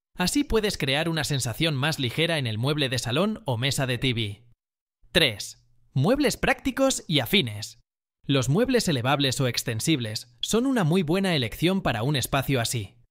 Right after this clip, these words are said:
También son preferibles las mesas rectangulares o cuadradas, ya que una mesa redonda tiende a ocupar un espacio de más, que no podemos aprovechar.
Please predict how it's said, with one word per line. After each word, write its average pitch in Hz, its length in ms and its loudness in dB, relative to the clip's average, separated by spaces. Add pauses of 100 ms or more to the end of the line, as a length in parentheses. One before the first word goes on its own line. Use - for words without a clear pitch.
(340)
También 139 380 2
son 170 200 2
preferibles 156 600 0
las 120 180 -2
mesas 139 360 0
rectangulares 131 760 -2
o 135 80 0
cuadradas, 127 720 -2 (160)
ya 214 220 0
que 147 100 0
una 180 200 2
mesa 170 260 0
redonda 190 760 0
tiende 240 320 0
a 156 120 2
ocupar 147 400 -2
un 139 100 0
espacio 143 460 -2
de 127 80 0
más, 127 440 -4 (120)
que 113 140 -4
no 143 160 -4
podemos 135 420 0
aprovechar. 123 720 -4